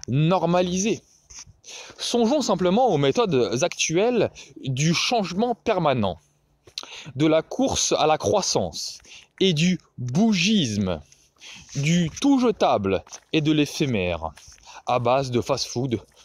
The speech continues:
ou de junk food, de journaux gratuits, de spotlight aveuglant, d'ondes électromagnétiques nocives, et toutes les formes de technologie invasive,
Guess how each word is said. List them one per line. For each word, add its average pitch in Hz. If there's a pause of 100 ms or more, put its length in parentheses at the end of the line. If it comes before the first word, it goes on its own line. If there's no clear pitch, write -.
(160)
ou 139
de 120
junk 135
food, 107 (600)
de 120
journaux 123 (100)
gratuits, 110 (280)
de 113
spotlight 143 (100)
aveuglant, 117 (560)
d'ondes 151
électromagnétiques 139
nocives, 110 (580)
et 147
toutes -
les 131
formes 170
de 127
technologie 151
invasive, 104